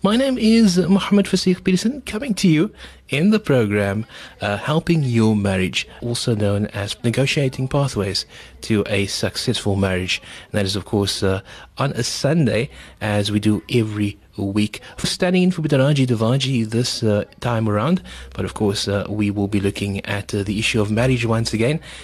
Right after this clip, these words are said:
and we invite your S M Ss at all times on number four seven nine one three, four seven nine one three. Of course, this program is not live this morning,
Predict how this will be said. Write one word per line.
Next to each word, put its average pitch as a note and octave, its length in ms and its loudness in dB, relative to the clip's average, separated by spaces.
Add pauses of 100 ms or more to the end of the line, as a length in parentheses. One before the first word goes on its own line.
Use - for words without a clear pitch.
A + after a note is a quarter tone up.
(140)
and A2 200 -2
we D#3 80 0
invite D#3 380 0
your D3 200 2
S D3+ 160 0
M D3+ 100 2
Ss C#3+ 280 0
at C3+ 100 2
all C#3 140 0
times B2 380 0
on G#2+ 160 0
number G#2+ 220 0
four A2+ 300 -2
seven G#2 540 0
nine G2 260 -2
one F#2 140 -4
three, D3 320 -2 (300)
four G3+ 240 2
seven A#2 320 2
nine G2 200 0
one G2 140 0
three. G2 260 -6 (140)
Of - 80 -16
course, G3 220 2
this G3 160 0
program F#3+ 540 2
is D3+ 280 2
not F#3+ 260 2
live A#2 720 2
this - 200 0
morning, A2+ 380 2